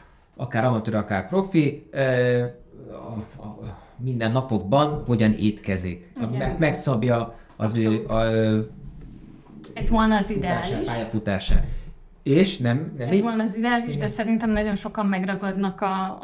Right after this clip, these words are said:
Speaker 2: a verseny előtti táplálkozásnál. Tehát, hogy nagyon jellemző hosszú távfutáknál például szerintem a rossz szegény, egyszerű szénhidrátókban gazdag táplálkozás.
Speaker 1: Nagyon, hogy ezt említetted,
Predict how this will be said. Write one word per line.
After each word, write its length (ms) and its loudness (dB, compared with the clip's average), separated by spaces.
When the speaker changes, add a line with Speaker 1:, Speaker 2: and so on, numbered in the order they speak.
Speaker 2:
a 60 -4
verseny 580 -2
előtti 560 0
táplálkozásnál. 1400 -4
Tehát, 260 2
hogy 140 2
nagyon 420 2
jellemző 480 2
hosszú 300 -4
távfutáknál 1400 -2
például 360 -2
szerintem 540 2
a 220 0
rossz 200 -2
szegény, 460 0
egyszerű 400 0
szénhidrátókban 880 0
gazdag 420 -4
táplálkozás. 800 -2
Speaker 1:
Nagyon, 300 12
hogy 120 12
ezt 180 8
említetted, 680 6